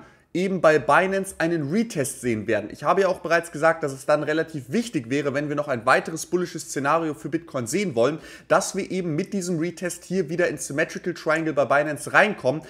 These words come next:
Bis jetzt haben wir das nicht geschafft. Ihr seht es hier auch schon beim ehemaligen Support des Binance Symmetrical Triangles, wurden wir beim Kurs wunderbar rejected. Ich werde euch natürlich jetzt ganz genau sagen,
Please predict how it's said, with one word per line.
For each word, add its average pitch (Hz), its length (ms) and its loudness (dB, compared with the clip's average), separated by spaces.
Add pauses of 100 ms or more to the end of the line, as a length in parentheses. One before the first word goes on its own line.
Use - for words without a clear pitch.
(160)
Bis 131 200 -4
jetzt 185 200 0
haben 165 240 0
wir 160 80 0
das 147 160 0
nicht 175 180 -4
geschafft. 165 360 0
Ihr 117 100 -4
seht 156 180 0
es 160 100 -6
hier 147 160 0
auch 143 100 0
schon 143 180 -4
beim 120 220 0
ehemaligen 156 460 2
Support 156 500 0
des - 140 -6
Binance 160 420 2
Symmetrical 151 460 -4
Triangles, 143 440 0 (240)
wurden 170 380 2
wir 170 80 2
beim 147 220 0
Kurs 165 320 -2
wunderbar 139 880 2
rejected. 143 520 0
Ich 196 180 -4
werde 202 140 4
euch 175 160 -4
natürlich 180 280 -6
jetzt - 240 -4
ganz 175 280 0
genau 180 200 0
sagen, 147 300 2